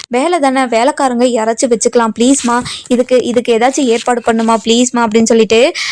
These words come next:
ஆ, நம்ம, ஆ, போஸ் இருந்துட்டு, ஆ, ஈஸ்வரி கிட்ட சொல்லவும் ஈஸ்வரியும் யோசிக்கிறாங்க. "டேய், நீ சொல்றதும் கரெக்ட் தான்டா. கண்டிப்பா இதை பத்தி நான் யோசிக்கிறேன். யோசிச்சு என்ன பண்றதுன்னு பாக்குறேன்டா" அப்படின்னு சொல்லிட்டு சொல்றாங்க. அதுக்கப்புறம் சித்ரா இருந்துட்டு,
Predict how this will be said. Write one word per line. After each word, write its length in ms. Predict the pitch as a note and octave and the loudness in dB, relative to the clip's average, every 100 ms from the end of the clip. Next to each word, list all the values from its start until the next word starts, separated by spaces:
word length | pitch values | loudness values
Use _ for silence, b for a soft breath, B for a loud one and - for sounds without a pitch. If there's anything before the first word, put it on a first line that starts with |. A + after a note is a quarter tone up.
| B | B
ஆ, 200 | C#4+ D4 | 0 2
நம்ம, 480 | C#4+ B3 A#3 C4+ D4 | 2 -2 -2 0 0
ஆ, 280 | - A3+ A3+ | 0 -2 -2
போஸ் 340 | G3+ B3 F4 | 0 2 2
இருந்துட்டு, 520 | E4+ C4 A#3+ A3+ A#3+ D#4+ B B - | 2 0 0 2 4 2 B B -2
ஆ, 100 | B3 | 0
ஈஸ்வரி 440 | B3 D4 - E4 | 2 0 0 0
கிட்ட 180 | C4+ B3+ | 0 0
சொல்லவும் 420 | B3 A#3+ A3 B3 | 0 2 2 2
ஈஸ்வரியும் 680 | C#4+ B3+ C4 A#3+ B3+ A#3+ A3+ | 2 0 0 2 2 2 2
யோசிக்கிறாங்க. 520 | B3 B3 A#3+ A#3 A#3 A#3+ B - | 0 0 0 -2 -4 -6 B -8
"டேய், 140 | C4+ | -6
நீ 160 | B3+ A3+ - | -4 -4 0
சொல்றதும் 400 | A3+ C#4+ D4+ D4+ | 0 0 0 -2
கரெக்ட் 240 | A#3+ A3+ C4+ | -2 -2 -2
தான்டா. 380 | B3 A#3+ A#3 D4+ B B - | 0 0 0 0 B B -4
கண்டிப்பா 420 | B3 D4 D#4+ C#4+ | -2 0 0 0
இதை 140 | C4+ | 0
பத்தி 220 | C4 A#3 C4+ | 0 2 2
நான் 140 | A#3+ | 2
யோசிக்கிறேன். 560 | G#3+ B3+ C4 B3 A#3+ A3+ | 2 2 2 -2 -2 -4
யோசிச்சு 400 | A3 C#4+ C#4 C4+ | -2 -4 -2 -2
என்ன 240 | B3 A3+ D#4 | 0 2 2
பண்றதுன்னு 480 | D#4+ B3 A3+ A#3+ C#4+ D#4+ B - - | 0 0 0 2 2 0 B -4 -2
பாக்குறேன்டா" 440 | C4+ C#4 B3+ A#3+ | 0 0 2 0
அப்படின்னு 180 | A3+ A#3+ | 2 2
சொல்லிட்டு 400 | B3 A3+ A#3+ A#3 | 2 0 0 0
சொல்றாங்க. 260 | A3 A3+ | 0 0
அதுக்கப்புறம் 440 | A3 B3+ - A3+ A#3+ | 0 -2 -2 -2 -2
சித்ரா 240 | - - | -2 -2
இருந்துட்டு, 460 | B3+ A#3+ A3+ A#3+ | 0 0 0 2